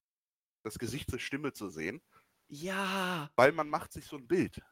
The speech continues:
Speaker 1: Also
Speaker 2: Ja.
Speaker 1: und, aber unterbewusst.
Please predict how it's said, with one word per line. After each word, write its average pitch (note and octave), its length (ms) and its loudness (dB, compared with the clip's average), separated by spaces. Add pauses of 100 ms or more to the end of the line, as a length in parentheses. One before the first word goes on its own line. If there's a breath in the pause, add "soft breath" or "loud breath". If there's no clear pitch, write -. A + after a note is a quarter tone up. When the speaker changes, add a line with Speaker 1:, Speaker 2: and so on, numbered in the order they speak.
(160)
Speaker 1:
Also G#2 260 -4
Speaker 2:
Ja. E4+ 720 2
Speaker 1:
und, D4 280 -2
aber - 200 4
unterbewusst. A2+ 720 -8